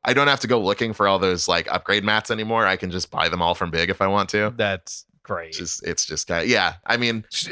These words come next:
Speaker 2: so the economy is completely borked. Like
Speaker 1: pretty much. Like, it matters up until a point,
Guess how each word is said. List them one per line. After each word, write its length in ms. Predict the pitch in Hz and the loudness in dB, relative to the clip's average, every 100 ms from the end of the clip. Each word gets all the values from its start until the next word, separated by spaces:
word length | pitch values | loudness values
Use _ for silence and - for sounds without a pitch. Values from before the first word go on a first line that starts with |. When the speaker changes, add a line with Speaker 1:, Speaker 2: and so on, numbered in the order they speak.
| - | -4
Speaker 2:
so 140 | 147 185 | 0 2
the 140 | 175 | 2
economy 600 | 170 185 214 208 180 151 | 2 2 4 4 2 2
is 120 | 131 | 2
completely 420 | 143 127 131 104 | 0 0 0 -2
borked. 640 | 104 101 85 - - - - | -4 -6 -8 -12 -16 -10 -2
Like 200 | 107 101 | 0 4
Speaker 1:
pretty 300 | 247 277 233 | 4 4 4
much. 520 | 170 143 107 - - | 6 6 4 2 2
Like, 400 | 143 147 143 - - _ _ | 4 4 4 2 -10 _ _
it 160 | 156 160 | 0 4
matters 420 | 151 165 202 180 - | 4 4 4 2 2
up 180 | 139 165 | 2 2
until 300 | 131 147 127 | -2 0 -2
a 60 | |
point, 420 | - 117 104 90 | -2 -2 0 -2